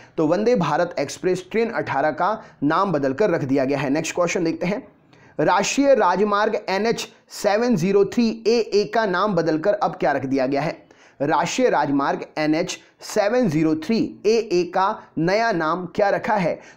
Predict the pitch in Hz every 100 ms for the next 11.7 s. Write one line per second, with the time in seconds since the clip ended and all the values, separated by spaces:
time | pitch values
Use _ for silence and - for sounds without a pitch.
0 | - 190 175 226 233 233 202 160 175 180
1 | 185 247 165 180 143 175 196 165 160 190
2 | 175 190 180 180 202 - 143 - - 165
3 | 147 196 226 - - _ 139 180 190 277
4 | 247 170 160 160 175 170 - 190 196 196
5 | - 185 226 220 139 151 151 202 170 -
6 | - - 185 220 226 220 185 190 208 190
7 | 185 165 147 143 196 214 - - 143 139
8 | 233 196 165 208 170 147 139 170 151 135
9 | 135 196 143 127 160 247 - - 143 170
10 | 165 147 127 143 135 147 - - 160 180
11 | - 180 208 185 170 190